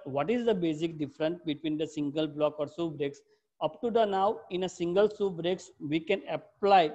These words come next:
we can apply the load according to the two theta is less than sixty.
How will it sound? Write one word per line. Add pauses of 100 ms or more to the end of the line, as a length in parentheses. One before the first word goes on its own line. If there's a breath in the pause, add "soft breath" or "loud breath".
we
can
apply
the
load (380 loud breath)
according
to
the (120)
two
theta
is (280)
less
than
sixty.